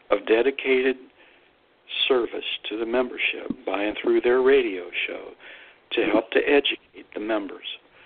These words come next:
We want to thank them for everything they've done. Uh, we want to, uh, thank their listeners for everything they've done. Uh, we hit a high watermark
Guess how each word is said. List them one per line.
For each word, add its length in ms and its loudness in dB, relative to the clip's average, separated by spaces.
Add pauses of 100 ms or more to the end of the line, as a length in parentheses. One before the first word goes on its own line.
(460)
We 60 -2
want 260 0
to 60 -6 (100)
thank 320 0
them 360 -6
for 140 -2
everything 560 2
they've 300 -4
done. 320 -6 (1400)
Uh, 560 -16
we 80 -6
want 260 -4
to, 880 -14
uh, 300 -8 (200)
thank 260 0
their 140 6
listeners 500 0 (220)
for 260 -14 (120)
everything 520 -10
they've 220 -16
done. 280 -10 (600)
Uh, 300 -8 (100)
we 220 -2
hit 140 4
a 80 -2
high 280 -8
watermark 640 -8